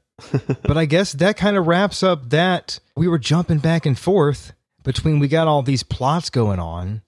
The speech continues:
Speaker 2: but, I mean, I don't know. That's, uh, that was it. That's kind of the little cap. I mean, I don't know where he's, you know, what's gonna happen to him now, but that, he did it. He killed Capet.
Speaker 1: Yep,
Speaker 2: And
Speaker 1: the
Speaker 2: so
Speaker 1: Solaris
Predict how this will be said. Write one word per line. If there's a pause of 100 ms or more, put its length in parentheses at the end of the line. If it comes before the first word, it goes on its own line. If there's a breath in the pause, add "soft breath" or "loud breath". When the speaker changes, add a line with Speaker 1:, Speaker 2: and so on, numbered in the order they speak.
(120)
Speaker 2:
but, (420)
I
mean,
I
don't
know.
That's,
uh, (380)
that
was
it. (400)
That's
kind
of
the
little
cap.
I
mean,
I
don't
know
where
he's,
you
know,
what's
gonna
happen
to
him
now,
but
that,
he
did
it. (220)
He
killed
Capet. (540)
Speaker 1:
Yep,
Speaker 2:
And
Speaker 1:
the
Speaker 2:
so
Speaker 1:
Solaris